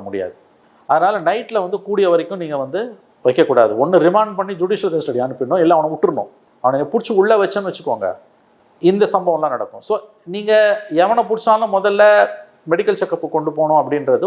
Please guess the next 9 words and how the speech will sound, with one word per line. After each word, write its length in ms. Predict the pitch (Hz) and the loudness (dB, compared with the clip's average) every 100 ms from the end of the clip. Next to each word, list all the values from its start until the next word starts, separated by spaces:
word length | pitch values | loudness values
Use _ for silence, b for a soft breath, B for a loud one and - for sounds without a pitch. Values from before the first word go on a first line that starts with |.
| 226 | 2
ஒரு 120 | 175 143 123 110 - b b b 135 | 4 4 2 0 -8 b b b 0
பேசிக்கான 500 | 156 156 156 151 139 | 0 0 -4 0 2
ஒரு 100 | 113 104 | 0 2
நார்ம் 220 | 117 107 | 0 0
அது. 120 | 92 95 _ b b b b b | -10 -10 _ b b b b b
So, 60 | 208 202 202 | 0 2 -2
இந்த 200 | 247 262 262 247 | 0 0 0 -2
இதை 120 | 233 262 | 0 0
ஃபாலோ 260 | 226 220 247 | 0 0 0